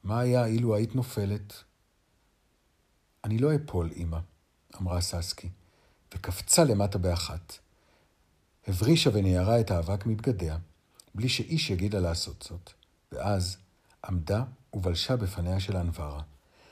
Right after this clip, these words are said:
עדיין מנסה להבין את פשר התחושה החדשה שעלתה בה. היא קיוותה שאנברה תיתן לה לבצע איזו משימה קשה במיוחד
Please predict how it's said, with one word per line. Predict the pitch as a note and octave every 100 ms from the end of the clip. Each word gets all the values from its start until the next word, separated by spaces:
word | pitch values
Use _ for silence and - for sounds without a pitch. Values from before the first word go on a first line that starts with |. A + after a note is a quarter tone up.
| - _
עדיין | - C#3 D3 A#2
מנסה | G2+ F#2+ D3
להבין | A#2+ F2+ C#3 B2
את | -
פשר | D3+ D3+ D#3+ F#2
התחושה | - - - D3
החדשה | C3 - F2+ F2+ C#3
שעלתה | C3 F#2 F2 G#2 F#2
בה. | D#2 - _ _ _ _ _ _ _ _ _ _ - _ _
היא | -
קיוותה | - E2+ - A2 G#2 - - _ _ _ _ - - - -
שאנברה | - F2 E2+ A2 F#2
תיתן | F#2 - A#2
לה | F#2 D#2+ F2+ - - -
לבצע | G2 F2 - E3
איזו | D#3 C#3 B2+ C3+
משימה | G#2 F#2+ G2+ A#2
קשה | - F#2 -
במיוחד | D3 A#2 F2 E2+ D2